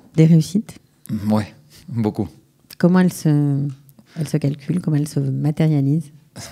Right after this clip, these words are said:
Speaker 2: Quand on sait que ces enfants-là qui étaient vraiment, qui traînaient dans la rue et qui étaient, euh, quand on sait qu'à la fin, avec un travail de trois, quatre ans, je peux le dire, c'est beaucoup d'années de travail, mais quand à la fin, on arrive à les mettre,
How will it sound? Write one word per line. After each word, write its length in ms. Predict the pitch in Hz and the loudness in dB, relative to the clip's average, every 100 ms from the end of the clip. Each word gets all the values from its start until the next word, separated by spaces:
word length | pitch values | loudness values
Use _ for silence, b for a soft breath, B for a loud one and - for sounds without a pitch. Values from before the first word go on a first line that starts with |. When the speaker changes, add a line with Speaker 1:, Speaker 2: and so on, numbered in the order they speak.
| - - | -10 -2
Speaker 2:
Quand 160 | 127 | 0
on 100 | 120 | 0
sait 180 | 110 135 | 0 -4
que 380 | 123 113 104 107 | -2 -2 0 -2
ces 220 | 95 120 117 | -2 0 2
enfants-là 360 | 110 117 107 | 2 2 2
qui 160 | - 98 | 2 -2
étaient 160 | - | -2
vraiment, 360 | 95 98 107 101 | 0 2 2 0
qui 120 | - | -4
traînaient 300 | - 107 95 | -4 -2 0
dans 100 | 92 | 0
la 80 | 95 | 0
rue 200 | 95 92 | 0 -2
et 80 | 85 | -4
qui 160 | 73 98 | -8 -10
étaient, 340 | 95 92 92 90 92 - | -6 -4 -4 -6 -8 -6
euh, 340 | 104 87 95 95 | -6 -4 -6 -6
quand 120 | 107 | -2
on 160 | 107 98 | -2 -2
sait 180 | 92 110 | -2 -2
qu'à 180 | 104 101 | 0 0
la 100 | 98 | 0
fin, 280 | 110 98 - _ _ - | -2 -2 -6 _ _ -4
avec 300 | 98 98 98 | -2 -2 0
un 180 | 95 | 0
travail 360 | 95 107 104 101 | -2 0 0 0
de 80 | 92 | -2
trois, 260 | - 107 | -2 -2
quatre 240 | 101 101 107 | 0 -2 0
ans, 200 | 120 110 98 | -2 -2 -8
je 120 | - - | -12 -8
peux 100 | 101 | -4
le 100 | 95 | -2
dire, 180 | 104 | -2
c'est 140 | - 92 | -4 -4
beaucoup 220 | 113 127 | -2 2
d'années 240 | 101 92 92 | 2 2 0
de 80 | |
travail, 420 | 90 - 92 135 139 139 B B B | -4 -2 0 0 -2 -8 B B B
mais 120 | 101 | -4
quand 280 | 95 113 104 | 2 2 2
à 20 | |
la 80 | 101 | 0
fin, 180 | 98 117 | 0 0
on 140 | 101 | 2
arrive 240 | 98 104 98 | 2 0 2
à 80 | 95 | 2
les 120 | 101 | 2
mettre, 360 | 98 95 - | 2 -2 -8